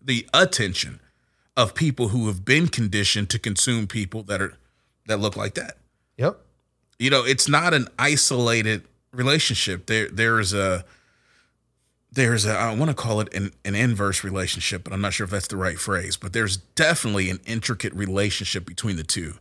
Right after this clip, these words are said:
Speaker 1: that can't be ignored.
Speaker 2: Yeah.
Speaker 1: And those type of statements tend to ignore that.
Speaker 2: Yep.
Speaker 1: While at the same time, there are, the, the rulers of the planet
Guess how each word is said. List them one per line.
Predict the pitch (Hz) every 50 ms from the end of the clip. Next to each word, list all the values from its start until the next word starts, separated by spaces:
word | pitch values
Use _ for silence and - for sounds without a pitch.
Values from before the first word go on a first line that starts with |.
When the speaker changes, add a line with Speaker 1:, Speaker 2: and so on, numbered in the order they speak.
| _ _ _ _ _ _
Speaker 1:
that | 110 95 -
can't | - 117 107 92 85
be | 98 95
ignored. | 87 85 90 92 90 85 82 - - - _ _ _ _ _ _
Speaker 2:
Yeah. | - 131 127 123
Speaker 1:
And | 135 127
those | 135 151 151
type | - - 123 101
of | 98 95
statements | - - 147 151 127 107 104 90 -
tend | - - 110 101 98 92 -
to | - 101 95 92 92 90 - -
ignore | 101 98 92 95 98 101 110 107 98
that. | 92 90 80 - - - _ _ _ _ _ _ _ -
Speaker 2:
Yep. | 139 175 - -
Speaker 1:
While | - 107 127 127 123
at | 123 120 113
the | 107
same | - - 151 135 139 131 113
time, | - - - 165 165 165 123 104 98 95 95 90 92 - _ _ _ _ _
there | 107 113 113 113 92
are, | 104 104 101 98 87 - - _ _ _ _ _ _ _ _ _ _ _ _ _ _ _ _ _
the, | - 131
the | 117 104 117
rulers | 104 104 131 143 135 131 113
of | 117 107
the | 95
planet | 90 - - 170 170 135 95 92 90 -